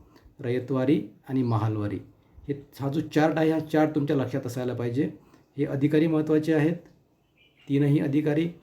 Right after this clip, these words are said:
महालवारीसाठी होल्ड मॅकेन्झी, रयतवारीसाठी थॉमस मनरो, कायमधारासाठी कॉर्नवॉलिस, या महत्त्वाच्या विषय आहेत. आणि हा प्रश्न कंबाईनमध्ये असतो पूर्वमध्ये, हे लक्षात ठेवा. कुठल्या,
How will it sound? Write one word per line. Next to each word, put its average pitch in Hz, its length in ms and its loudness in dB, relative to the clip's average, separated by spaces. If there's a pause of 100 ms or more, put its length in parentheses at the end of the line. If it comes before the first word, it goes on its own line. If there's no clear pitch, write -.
(400)
महालवारीसाठी 139 920 2
होल्ड 135 300 0
मॅकेन्झी, 151 580 2
रयतवारीसाठी 127 760 -2
थॉमस 120 300 -2
मनरो, 135 380 2
कायमधारासाठी 123 800 -2 (640)
कॉर्नवॉलिस, 113 640 0
या 131 100 -2
महत्त्वाच्या 135 440 0
विषय 131 260 0
आहेत. 147 280 2
आणि 147 140 0
हा 139 260 -2
प्रश्न 147 380 -2
कंबाईनमध्ये 135 600 2
असतो 127 260 -4
पूर्वमध्ये, 131 560 0 (1000)
हे 131 80 -4
लक्षात 123 260 -4
ठेवा. 101 280 -4
कुठल्या, 147 480 0